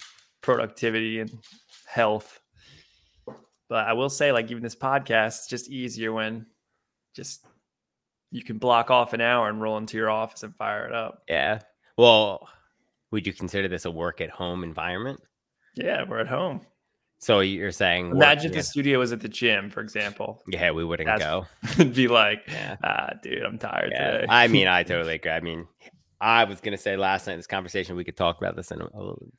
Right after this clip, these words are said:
Speaker 2: as much as you want, but when we were chatting last night, we went to dinner, we're talking to this group, and somebody asked us, like,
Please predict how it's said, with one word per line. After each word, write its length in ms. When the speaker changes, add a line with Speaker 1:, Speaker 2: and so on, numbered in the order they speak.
Speaker 2:
as 160
much 260
as 80
you 120
want, 280
but 260
when 160
we 80
were 100
chatting 760
last 360
night, 240
we 100
went 180
to 60
dinner, 260
we're 80
talking 340
to 40
this 140
group, 300
and 100
somebody 280
asked 280
us, 220
like, 280